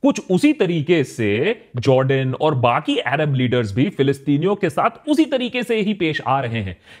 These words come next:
कि इजराइल कुछ भी कर ले, तुम भुगतो। इजराइल के पीछे मानो पूरा का पूरा वेस्ट ही लगा पड़ा हुआ है, असला, पैसा, सपोर्ट भर भर के आ रहा है। "अरे गिराओ तुम बम, कोई टेंशन नहीं है, क्या है, पन्द्रह सोलह हजार फिलिस्तीनी मारे हैं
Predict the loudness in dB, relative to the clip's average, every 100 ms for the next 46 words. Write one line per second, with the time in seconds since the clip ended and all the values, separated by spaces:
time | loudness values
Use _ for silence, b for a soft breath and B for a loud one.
0 | -2 0 2 2 2 -2 -2 -2 2 2
1 | 2 0 0 -2 -6 _ _ _ -2 0
2 | 0 -4 _ -8 -4 0 0 0 -2 -2
3 | -4 2 4 4 2 0 0 0 0 0
4 | 0 0 -2 0 0 0 -2 -2 -2 -2
5 | 2 0 0 -2 -2 -2 0 0 0 -2
6 | -2 -2 -2 -4 -4 -10 -2 -2 -2 -6
7 | -6 -6 -2 -2 -2 -4 -4 -6 -4 -2
8 | -2 -4 -4 0 0 -2 -4 -2 -4 -2
9 | -2 -2 -2 -2 -4 B B -2 0 0
10 | 2 4 4 2 -2 0 0 0 0 2
11 | 2 -2 -2 -2 -2 -4 -6 -2 0 0
12 | -2 -2 0 0 0 0 2 2 0 0
13 | -2 -4 -2 -2 0 0 0 -2 -6